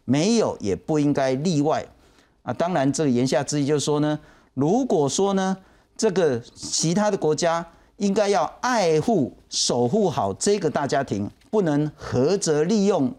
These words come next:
不合则弃之。当然针对也应该也是在讲美国了哈。然后总之呢，他就说应该是进行一个多边主义。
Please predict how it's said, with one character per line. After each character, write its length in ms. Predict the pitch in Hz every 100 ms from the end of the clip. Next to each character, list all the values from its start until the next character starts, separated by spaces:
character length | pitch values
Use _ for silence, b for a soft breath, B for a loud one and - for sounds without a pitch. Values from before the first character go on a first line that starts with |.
| _
不 100 | 220
合 220 | - 156
则 260 | 131 123 131
弃 300 | 135 - 202
之。 320 | 143 139 131 131 b b b _
当 100 | 120
然 120 | 117
针 160 | 131 120
对 120 | 127
也 120 | 92
应 100 | 85
该 160 | 120 113
也 180 | 82 78
是 200 | - 127
在 120 | 135
讲 200 | 113 110
美 140 | 127
国 180 | 90 92
了 140 | 95 90
哈。 200 | 101 95 B B -
然 140 | 117
后 100 | 151
总 240 | 131 131 123
之 160 | - 202
呢， 200 | 196 - B B -
他 100 | 151
就 140 | 156
说 240 | 165 151
应 180 | 165 175
该 140 | 170 156
是 100 | 151
进 240 | - 165
行 140 | 131
一 60 | 131
个 160 | 123 113
多 400 | - 180 170 170
边 360 | 151 135 139
主 280 | - 104 90
义。 200 | 131